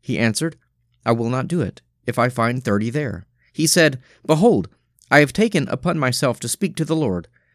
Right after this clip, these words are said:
Suppose twenty are found there." He answered, "For the sake of twenty, I will not destroy it." Then he said, "Oh, let not the Lord be angry, and I will speak again but this once. Suppose ten are found there."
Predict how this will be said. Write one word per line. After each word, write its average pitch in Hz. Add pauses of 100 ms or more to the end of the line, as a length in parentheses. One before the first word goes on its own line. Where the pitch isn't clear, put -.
(120)
Suppose 151 (240)
twenty 190
are 98
found 92
there." 87 (520)
He 160
answered, 117 (280)
"For 165
the 139
sake -
of 185
twenty, -
I 113
will 110
not 110
destroy 127
it." 95 (540)
Then 175
he 202
said, 139 (460)
"Oh, 143
let 156
not 170
the 156
Lord 156
be 123
angry, 101 (640)
and 117
I 123
will 120
speak -
again 120
but 120
this 151
once. - (500)
Suppose 156
ten 202
are 110
found 95
there." 92